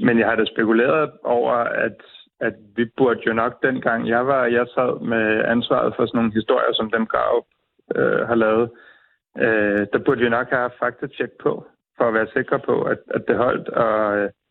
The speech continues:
og ellers skulle vi i hvert fald have kaldt det noget andet, øh, end dokumentar. Øh, og jeg, jeg, jeg har da sådan hånden på hjertet, jeg har da selv skrevet ting, hvor jeg har kommet i tanke om bagefter,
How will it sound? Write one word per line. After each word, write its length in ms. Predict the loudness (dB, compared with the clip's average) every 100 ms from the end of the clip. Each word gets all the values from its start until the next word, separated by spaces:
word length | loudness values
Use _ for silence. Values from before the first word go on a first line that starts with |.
| _ _ _
og 140 | 0
ellers 200 | 2 0
skulle 220 | -2 0
vi 40 | 2
i 40 |
hvert 160 | 2 0
fald 100 | -2
have 180 | -2 -2
kaldt 220 | -4 -2
det 140 | -2
noget 160 | 0 0
andet, 320 | 0 0 -2 -4 -6 0
øh, 460 | 2 2 0 0 -2 -4 -8 -8 -4
end 120 | 0
dokumentar. 600 | 2 2 0 -2 -2 -4 -10 _ _ _ _ _
Øh, 360 | 2 2 2 2
og 160 | 0 0
jeg, 200 | -2 -2
jeg, 260 | 0 0 0
jeg 160 | -2 0
har 100 | 0
da 220 | 0 -2
sådan 200 | 0 0
hånden 320 | 2 2 0
på 80 | 2
hjertet, 360 | 2 2 2 2
jeg 80 |
har 120 | 0 -2
da 100 | -4
selv 300 | -2 -4 -4
skrevet 480 | -6 -2 2 0 0 -2
ting, 200 | -4 -4
hvor 180 | -2 0
jeg 120 | 0
har 80 | -2
kommet 280 | -2 -4
i 120 | -4 -2
tanke 240 | 0 0
om 180 | 0 -4 -12 _ _ _ _ _
bagefter, 560 | 0 2 0 0 -2